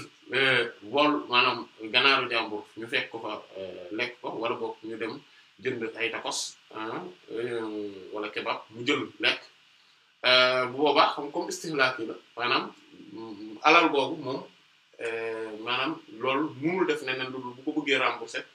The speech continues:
day dem jëndi ji waat kebab ñu joxe ko. Bu fekkente ne waa ji ki ko moom d'accord na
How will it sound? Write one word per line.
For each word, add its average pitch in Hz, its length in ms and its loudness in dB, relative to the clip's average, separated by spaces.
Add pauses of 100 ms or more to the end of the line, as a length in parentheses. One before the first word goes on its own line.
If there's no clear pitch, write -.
(120)
day 120 120 0
dem 131 140 0
jëndi 123 200 -2
ji 113 80 -4
waat 110 160 -2
kebab 113 280 -6
ñu 110 120 -6
joxe - 180 -12
ko. - 120 -20 (440)
Bu 139 80 -4
fekkente 180 500 10
ne 160 80 8
waa 156 380 10
ji 147 100 4 (260)
ki 160 80 -8
ko 170 160 2
moom 131 280 0 (120)
d'accord - 540 8
na 123 80 0